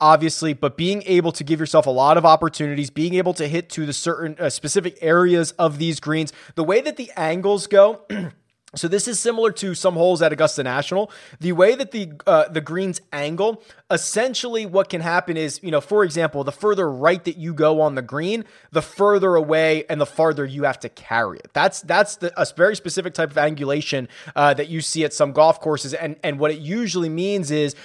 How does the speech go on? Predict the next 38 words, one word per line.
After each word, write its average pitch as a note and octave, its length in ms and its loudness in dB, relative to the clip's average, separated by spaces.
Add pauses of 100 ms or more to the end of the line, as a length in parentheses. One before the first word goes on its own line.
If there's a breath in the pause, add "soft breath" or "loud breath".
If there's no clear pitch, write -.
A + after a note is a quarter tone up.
(120)
you D#3+ 140 -6
have E3+ 320 0
to F#3+ 100 2
have D#3 280 2
your D3 140 -4
distance C#3+ 480 -6
control B2+ 720 0 (260 soft breath)
really, D#3 600 2
really B2+ 380 -4
good. F#2+ 300 -10
Because C#3 360 2
if C#3+ 140 -6
you G#3 140 -2
miss, F#3+ 360 2 (300 loud breath)
you E3+ 120 -2
know, D3+ 340 8 (100)
uh, C3+ 220 -4
five F#3 360 4
yards E3+ 300 2
to D#3 220 -6
the C3 120 -2
right, F#3+ 540 4
na-, F3 220 -6
that's E3+ 200 0
a F3 40 -12
different A3 300 -8
number D#3+ 580 -2
that C#3 140 -4
you C#3+ 120 -4
were C3+ 80 -6
trying B2+ 240 -6
to A#2 80 -10
hit. C3 80 -10
You're D#3+ 100 -4
no G3+ 140 2
longer F3+ 380 2
pin E3+ 280 -4
high, D3+ 600 2